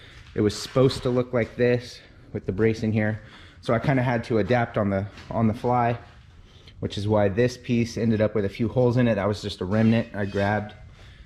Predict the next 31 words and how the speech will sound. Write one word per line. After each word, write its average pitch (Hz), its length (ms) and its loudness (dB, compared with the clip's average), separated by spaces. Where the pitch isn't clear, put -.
out 104 120 -4
of 92 80 0
the 92 40 -4
scrap 113 400 -4
bin. 107 300 -2
So 104 140 2
I 95 120 2
should 208 300 2
have 185 80 4
had 160 320 -4
three 156 220 0
matchings. 147 760 -2
It 113 40 -8
hurt 123 240 2
my 117 240 2
feelings 135 400 2
a 131 60 2
little 135 260 2
bit, 139 280 0
but 101 260 -4
my 127 120 4
fault. 127 460 -2
Didn't 123 180 2
catch 113 240 -2
it - 140 -2
soon 127 180 0
enough. 120 320 2
But 117 240 0
it'll 147 120 2
be 135 120 0
fine. 90 260 -2